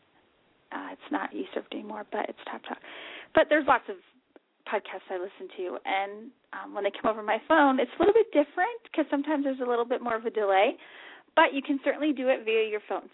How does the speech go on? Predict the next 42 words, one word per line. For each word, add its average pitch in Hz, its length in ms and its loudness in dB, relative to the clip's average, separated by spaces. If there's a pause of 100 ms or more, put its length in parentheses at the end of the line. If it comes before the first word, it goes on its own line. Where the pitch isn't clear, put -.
So 269 260 6
if - 180 -8
you - 80 -14
happen 247 360 -8
to - 100 -16
be, 330 200 -4 (360)
welcome 381 320 -12
to 247 100 -10
the 285 100 -6
show. 262 280 -4 (460)
We 226 80 -8
give 220 180 4
a 220 60 -4
shout 208 240 -2
out - 180 0 (100)
to 220 60 -8
you. 208 220 -2 (800)
And 240 440 6
if - 160 -4
you're 277 80 2
not 277 280 6
already 302 460 4
subscribed 240 520 2
to 277 80 0
our 277 100 4
show, 214 280 -2
we 214 140 -4
invite 214 280 0
you 226 140 -8
to - 120 -12
do 214 180 -6
that 196 260 4
by 196 120 2
going 202 340 -2
to - 140 -8
iTunes 240 600 -2 (340)
and 233 240 -2
searching 202 480 -2
Navy 202 380 -4
Wife 190 340 4 (260)
Radio. 175 460 2 (1800)
Uh, 202 120 4